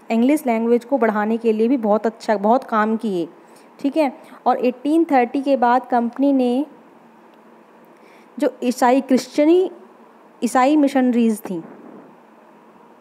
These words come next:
ईसाई missionaries को, क्रिश्चियन missionaries को खुलकर काम करने की इजाज़त दे दी थी,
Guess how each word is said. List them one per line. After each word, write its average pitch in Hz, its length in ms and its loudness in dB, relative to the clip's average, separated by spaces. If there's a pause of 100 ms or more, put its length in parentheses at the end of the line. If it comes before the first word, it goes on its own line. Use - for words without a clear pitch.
(1700)
ईसाई 269 260 2
missionaries 262 600 0
को, 254 280 4
क्रिश्चियन 269 420 0
missionaries 240 540 -2
को 302 160 2
खुलकर 302 520 -2
काम 240 320 -4
करने 233 280 0
की 247 200 -4
इजाज़त 208 320 0
दे 185 180 -4
दी 165 160 -6
थी, 160 240 -8